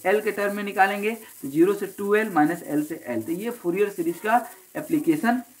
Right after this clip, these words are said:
हमने बताया था। इसके application के साथ ही ये कैसे हम develop करते हैं, ये सब बताए थे lecture number twelve में। मैं बार बार ब-, बोल रहा हूँ, lecture number twelve में ये आप देख सकते हैं कि कैसे हम ये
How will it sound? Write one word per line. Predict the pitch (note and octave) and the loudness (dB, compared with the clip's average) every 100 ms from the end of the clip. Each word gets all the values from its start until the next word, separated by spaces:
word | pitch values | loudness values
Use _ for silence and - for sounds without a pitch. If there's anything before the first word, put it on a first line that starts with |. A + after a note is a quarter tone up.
| - | -4
हमने | C#3+ C#3+ | 2 4
बताया | C3 B2+ A#2+ B2 | 4 2 -2 -2
था। | |
इसके | C#3+ F3+ - B3 | -4 -6 -8 -4
application | A3+ F3+ F3 E3 F3+ G#3+ | -4 -2 -2 -2 -4 -4
के | G3 | -6
साथ | F#3 F3+ | -2 -2
ही | F#3 A3+ B3+ - - - - - - | 0 0 -2 -8 -20 -20 -20 -20 -4
ये | F3 | -2
कैसे | F3 F#3+ F#3+ A#3 | 2 2 4 2
हम | G#3 F3+ | 0 -2
develop | C#3+ D#3 G3 G3+ | 0 2 2 2
करते | G3+ F#3+ G3+ | 2 2 2
हैं, | G3 A3 A3+ - - | -2 -4 -8 -16 -8
ये | G3+ | -8
सब | - A3 | -6 -4
बताए | F#3 F#3 F3 | 0 4 4
थे | F3+ F#3 | 6 4
lecture | D#3 D3+ F#3+ | 4 2 -2
number | E3+ E3+ E3+ | 0 0 0
twelve | - D3+ C#3+ B2 | 2 2 4 4
में। | A#2 | 2
मैं | C3 C3 | 0 2
बार | C#3 B2+ | 4 4
बार | A#2+ A2+ | 2 0
ब-, | A2+ - C#3 | -8 -12 -6
बोल | A#2 | -4
रहा | A2+ | -2
हूँ, | A2 | 0
lecture | D3 D3 F3+ | 0 0 -2
number | E3+ E3 G#3+ D4 - - - | 0 4 4 4 -2 -16 0
twelve | D#3+ C#3+ B2 | 6 6 6
में | G#2 - - - - - - - - - - - - | 2 -4 -16 -20 -20 -20 -20 -20 -20 -20 -20 -20 -12
ये | A#2+ | -4
आप | B2 | -4
देख | B2+ D#3+ E3+ | 0 0 0
सकते | F3+ - | -4 -4
हैं | F#3+ G3+ - - - | -4 -6 -14 -16 -8
कि | |
कैसे | D3 D#3 D#3 | -2 0 0
हम | F#3 F3 E3 | -2 -2 6
ये | E3 | 8